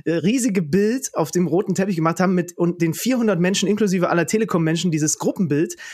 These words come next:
hab ich noch so aus dem Augenwinkel gesehen, wie er mit seiner Begleitung sich über uns lustig gemacht hat. Und da hab ich mich irgendwie gut gefühlt. Das war seine, <laughs> eins der wenigen Male,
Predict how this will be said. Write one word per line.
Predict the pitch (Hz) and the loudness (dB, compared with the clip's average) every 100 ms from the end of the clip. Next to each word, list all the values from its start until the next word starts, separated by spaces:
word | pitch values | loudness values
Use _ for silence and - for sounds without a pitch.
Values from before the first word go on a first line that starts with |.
| - | -8
hab | 170 | -4
ich | 196 | -2
noch | 202 | 0
so | 185 | 0
aus | |
dem | 180 | 0
Augenwinkel | 170 233 226 220 | 0 0 -2 -2
gesehen, | 190 160 196 196 | -2 -2 -2 -2
wie | 170 | -2
er | 170 | 0
mit | 208 | 0
seiner | 180 180 | 0 -2
Begleitung | 156 151 175 196 | 0 0 0 0
sich | 175 - - | -2 -4 -4
über | 175 180 | -2 0
uns | 170 | 0
lustig | 208 - | -2 -4
gemacht | 131 123 - | -6 -6 -4
hat. | 120 - | -6 -6
Und | - 147 175 | -6 -2 2
da | 180 | 2
hab | |
ich | 208 | 2
mich | 196 | 0
irgendwie | 185 180 | 0 0
gut | 202 | -2
gefühlt. | - - 123 110 | -4 -4 -6 -6
Das | - | -4
war | 151 | -2
seine, | 180 151 165 240 | 0 2 2 2
<laughs> | - | 0
eins | 147 - | -2 -4
der | 147 | -2
wenigen | 202 160 156 | -2 0 -2
Male, | 139 147 | 0 0